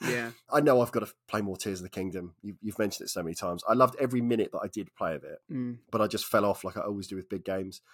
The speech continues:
Speaker 2: It's a wider problem I've had for years and years that I get this very particular fear of missing out on other things. You know, if I'm enjoying an experience that I know is gonna take me a long time,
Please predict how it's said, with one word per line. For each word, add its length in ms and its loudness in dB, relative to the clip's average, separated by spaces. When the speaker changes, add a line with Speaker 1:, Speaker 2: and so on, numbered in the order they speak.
Speaker 2:
It's 140 2
a 60 2
wider 360 4
problem 280 2
I've 100 0
had 140 -2
for 100 -10
years 260 -2
and 100 -6
years 180 -4
that 80 -8
I 60 -6
get 180 -4
this 120 -8
very 200 0
particular 380 -8
fear 460 -4
of 160 -4
missing 320 4
out 260 4
on 180 2
other 200 2
things. 600 -6
You 100 0
know, 80 4
if 120 2
I'm 120 6
enjoying 440 6
an 80 4
experience 380 0
that 80 -2
I 20 0
know 80 0
is 100 -4
gonna 120 -6
take 160 -4
me 60 -6
a 40 -4
long 200 -2
time, 420 -6